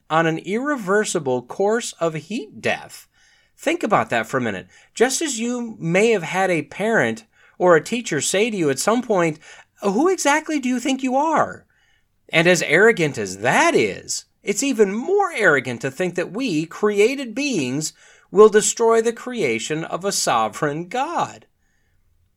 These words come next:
See, our job is to take care of, but still use and fill up and dominate the earth.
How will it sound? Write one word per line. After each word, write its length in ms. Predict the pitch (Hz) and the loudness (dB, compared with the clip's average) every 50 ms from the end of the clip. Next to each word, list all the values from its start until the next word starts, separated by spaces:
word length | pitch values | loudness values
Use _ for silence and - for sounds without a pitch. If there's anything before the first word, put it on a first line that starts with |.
| _ _ | _ _
See, 220 | - - 156 143 - - - | -8 -6 -6 -6 -8 -12 -8
our 200 | - 196 240 277 | -2 0 0 2
job 360 | 269 233 233 233 240 247 233 233 | 4 4 6 6 6 4 2 0
is 140 | 220 214 | 0 0
to 120 | - - 160 | 0 -4 -6
take 320 | 170 - - 185 170 175 - | -6 -4 -4 -4 -6 -6 -8
care 320 | - - 190 185 151 110 | -8 -4 -2 -2 -2 -2
of, 200 | 101 95 98 110 - - _ _ _ - | -2 -4 -6 -8 -14 -20 _ _ _ -18
but 320 | 151 - - 220 214 214 | -8 0 2 2 2 2
still 340 | - - - 247 247 233 202 | -2 -2 0 0 0 0 0
use 640 | 160 139 147 175 196 196 196 196 202 202 190 190 | -4 -8 -8 -6 -4 -4 -4 -4 -4 -4 -6 -6
and 260 | - - 170 175 165 | -8 -8 -8 -8 -8
fill 320 | - - - 170 160 151 127 | -10 -6 -4 -4 -4 -2 -2
up 220 | 113 117 117 - | -2 -4 -4 -6
and 340 | - 165 175 170 160 135 123 | -8 -6 -6 -6 -8 -10 -6
dominate 680 | - 139 120 127 139 156 170 165 143 107 101 104 107 - | -4 -2 0 0 0 -2 -2 -4 -4 -6 -6 -8 -10 -10
the 180 | 139 135 165 214 | -10 -10 -8 -8
earth. 260 | 269 254 139 - | -6 -6 -8 -8